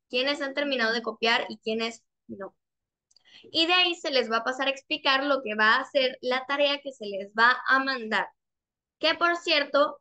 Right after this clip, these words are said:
las tareas que se les va a mandar a partir del día de hoy, lunes veinte de noviembre de dos mil veintitrés, las tareas ya no van a tener para entregarlas hasta el siguiente día de la otra clase.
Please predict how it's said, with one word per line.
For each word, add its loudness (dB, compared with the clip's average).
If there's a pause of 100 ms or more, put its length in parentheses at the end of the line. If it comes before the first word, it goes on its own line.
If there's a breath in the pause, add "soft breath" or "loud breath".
(120)
las -2
tareas 0
que -6
se -4
les -2
va 2
a 2
mandar 0
a 0
partir -4
del -4
día 0
de -2
hoy, 2 (560)
lunes 0 (380)
veinte 0
de -2
noviembre 0 (420)
de 4
dos 0
mil 0
veintitrés, -2 (1000)
las 2
tareas 2
ya 2
no -2
van -2
a -8
tener -4
para 0
entregarlas -2
hasta -6
el -6
siguiente -4
día 0
de -4
la 2
otra -4
clase. -6